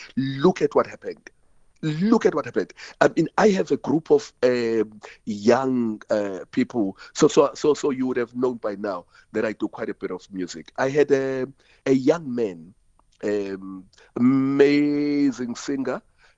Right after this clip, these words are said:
Is, is, is, is, he had polio as a child, but remains a beautiful singer nonetheless. So, eh, but he was telling me he used to have, he says, "Ah, I'm finished. You see here, here, I had a group of twenty young people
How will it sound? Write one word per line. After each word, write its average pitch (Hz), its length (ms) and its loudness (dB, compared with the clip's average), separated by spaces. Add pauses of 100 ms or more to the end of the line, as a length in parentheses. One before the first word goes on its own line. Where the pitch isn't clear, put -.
(120)
Is, 113 400 -4
is, 110 240 -6
is, 107 320 -4
is, 110 240 -4
he 113 180 -4
had 113 220 0
polio 139 440 2
as 101 140 -4
a 101 60 -2
child, 113 520 -2 (460)
but 107 240 -2
remains 127 560 2
a 107 80 -2 (180)
beautiful 131 540 0
singer 110 540 -4
nonetheless. 98 720 -4 (380)
So, - 220 2
eh, 165 140 6
but 196 100 4
he 202 200 4
was 233 180 2
telling 165 360 -4
me 120 180 -2 (220)
he 190 120 -2
used 202 220 -2
to 170 100 -4
have, 143 280 4 (120)
he 180 80 -2
says, 180 220 2
"Ah, 180 80 2
I'm 156 180 0
finished. 175 300 -4
You 156 80 -4
see 190 160 -8
here, 170 200 2
here, 151 260 -2 (360)
I 135 60 4
had 135 120 2
a 135 60 2
group - 260 -6
of 147 160 -4
twenty 156 520 0
young 113 280 -6
people 104 480 -4